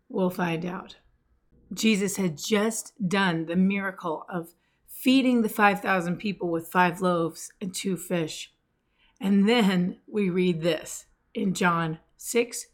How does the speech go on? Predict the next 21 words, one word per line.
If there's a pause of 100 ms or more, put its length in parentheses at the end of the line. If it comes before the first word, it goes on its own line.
(220)
fourteen
and
fifteen. (1300)
When
the
people
saw
him
do
this
miraculous
sign, (320)
they
exclaimed, (280)
"Surely
he's
the
prophet
we've
been
expecting."